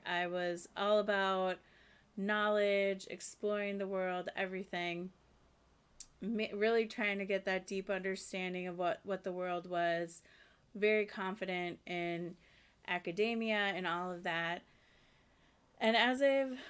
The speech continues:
grown, especially as I've become a mother, I've realized the nurturer is also very, very predominant, um, especially when it comes to connections and relationships. That's something that's very, very important to me. And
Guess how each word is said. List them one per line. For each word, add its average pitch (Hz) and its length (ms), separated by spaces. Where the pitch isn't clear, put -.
grown, 226 440
especially 247 680
as 240 160
I've 220 140
become 220 280
a 208 80
mother, 190 340
I've 190 140
realized 196 500
the 185 120
nurturer 190 680
is 190 140
also 180 500
very, 180 380
very 175 420
predominant, 190 880
um, 190 260
especially 214 680
when 196 180
it 180 80
comes 196 360
to 180 180
connections 214 920
and 170 140
relationships. 190 920
That's 185 160
something 202 300
that's 190 200
very, 185 500
very 180 320
important 175 480
to - 120
me. 269 320
And 202 440